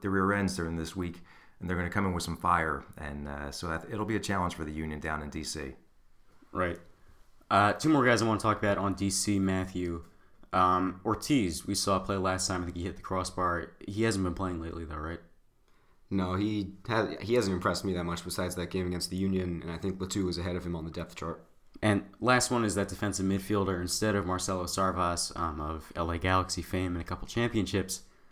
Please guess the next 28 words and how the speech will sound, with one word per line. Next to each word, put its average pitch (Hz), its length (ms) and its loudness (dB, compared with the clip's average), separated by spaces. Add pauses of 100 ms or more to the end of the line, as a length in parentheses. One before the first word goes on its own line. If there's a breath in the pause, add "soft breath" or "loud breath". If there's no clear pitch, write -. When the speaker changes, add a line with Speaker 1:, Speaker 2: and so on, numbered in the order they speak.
(160 soft breath)
Speaker 2:
uh, 90 120 0
they're 101 100 2
playing 143 240 6
Jared 110 280 6
Jeffrey 101 380 2
in 87 60 -2
the 87 60 -4
defensive 95 420 -4
midfield. 90 440 -4 (460)
Um, 87 200 -2
what 110 100 2
does 107 140 0
he 107 80 0
bring 101 160 2
to 95 80 0
the 98 100 -2
game 92 260 0
that 85 180 -2
Sarvas 85 440 -2
doesn't? 80 280 -4 (600)
Speaker 3:
I - 40 -8
think 139 140 2
Marcelo 104 420 4
Sarvas 104 480 2
is 95 120 2
a 95 60 0
lot 95 240 2
better 98 420 2